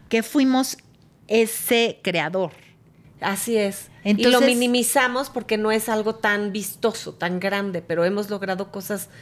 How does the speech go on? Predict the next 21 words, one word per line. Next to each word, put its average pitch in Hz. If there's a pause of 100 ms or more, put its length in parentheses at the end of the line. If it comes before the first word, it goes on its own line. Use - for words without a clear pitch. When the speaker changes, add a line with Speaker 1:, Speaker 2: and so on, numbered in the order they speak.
(540)
Speaker 2:
que 226
otras 214
personas 190
no 190
logran, 190 (160)
porque 202
todo 220
es 226
posible 196
para 180
todos. - (160)
Speaker 1:
Y 269
fíjate, 330
hay 240
personas 254
que 202
con 202
los 190
números 240
de 180
Grabovoi 170